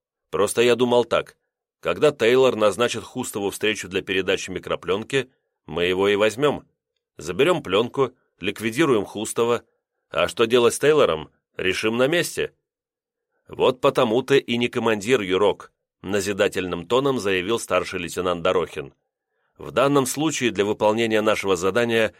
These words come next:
придется использовать политические игры, а не грубую военную силу. Из этого дела можно выжать неплохую выгоду – а ты собираешься просто отнять и убрать».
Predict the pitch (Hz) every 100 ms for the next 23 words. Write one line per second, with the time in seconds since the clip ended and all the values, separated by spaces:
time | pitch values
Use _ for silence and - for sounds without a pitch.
0 | _ _ - 98 135 127 131 123 - 135
1 | 107 120 113 110 110 117 107 110 - 113
2 | - 143 104 82 71 _ _ _ - 98
3 | 110 110 120 92 95 90 98 92 92 95
4 | - 90 73 69 _ _ _ _ _ _
5 | _ _ - 85 90 131 131 123 120 131
6 | 120 120 107 113 113 117 113 107 - 107
7 | 110 107 - 117 110 135 98 80 73 -
8 | _ _ _ - 82 113 147 135 123 127
9 | 113 104 - 110 101 - 107 95 120 123
10 | - 113 101 85 78 -